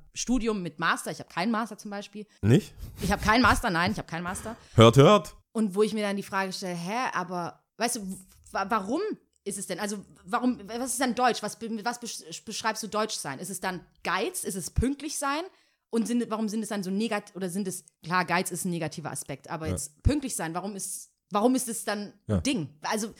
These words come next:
Speaker 2: Ich
Speaker 1: wa-,
Speaker 2: meine,
Speaker 1: warum
Speaker 2: es
Speaker 1: wird's in Deutsch und Eritreisch oder ob's jetzt Ghana ist oder ob das
Speaker 2: Ja.
Speaker 1: Kroatisch oder Italienisch ist, scheißegal, ich muss mich da auch nicht als Beispiel nehmen, aber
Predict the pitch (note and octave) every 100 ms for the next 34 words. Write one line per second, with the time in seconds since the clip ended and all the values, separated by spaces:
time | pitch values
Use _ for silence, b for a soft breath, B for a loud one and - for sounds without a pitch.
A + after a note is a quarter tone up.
0 | b G2+ A3+ C4+ C4+ C#4 C4+ - - G#3+
1 | A3 A#3+ D4+ D4+ - B3 A3+ - - -
2 | - - - F#3 C#3 C#4 D4+ D#4 G3 D3+
3 | - - - - - _ _ - - E3+
4 | G#3+ C4+ G3 B3 D3+ C#3 - B2+ E2+ -
5 | - - G#3+ C#4+ C4+ - F3 D3+ C#3+ D#3+
6 | D#3 E3+ A3+ C4 F#3+ D3 G3+ G3 F#3 F#3
7 | A3+ E3 - F#3 G3 - G#3 F3 C#3 F#3+
8 | D#3+ - F#3 A3 - G3+ G#3 G#3 D#3+ E3
9 | D3+